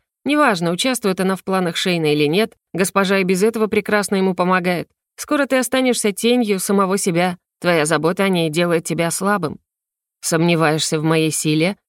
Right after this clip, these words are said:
Вызови на поединок. Если, конечно, торопишься отправиться в бездну.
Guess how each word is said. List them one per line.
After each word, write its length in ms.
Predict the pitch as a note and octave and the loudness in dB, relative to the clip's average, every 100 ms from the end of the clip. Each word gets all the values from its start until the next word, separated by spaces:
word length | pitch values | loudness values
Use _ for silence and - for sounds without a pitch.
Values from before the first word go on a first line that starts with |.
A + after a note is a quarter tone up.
| - | -6
Вызови 460 | D#3+ D#3+ D#3+ E3+ | -2 0 0 0
на 160 | F3 D#3 | 2 2
поединок. 720 | F3 E3 E3 A3+ G#3 - _ _ - | 2 0 2 2 0 -4 _ _ -2
Если, 360 | G3+ F#3 - D#3+ | 2 2 2 -2
конечно, 500 | D#3 D#3+ D#3+ - D#3 | 0 0 0 -2 -4
торопишься 720 | - E3 G#3 F#3 D#3 - D#3 | 0 0 0 0 -4 -2 -4
отправиться 680 | - F#3 - F#3+ D#3 - F3 | -4 -6 -2 -2 -2 -4 -6
в 40 | |
бездну. 440 | D#3+ D#3+ C3+ B2 | -2 -4 -4 -10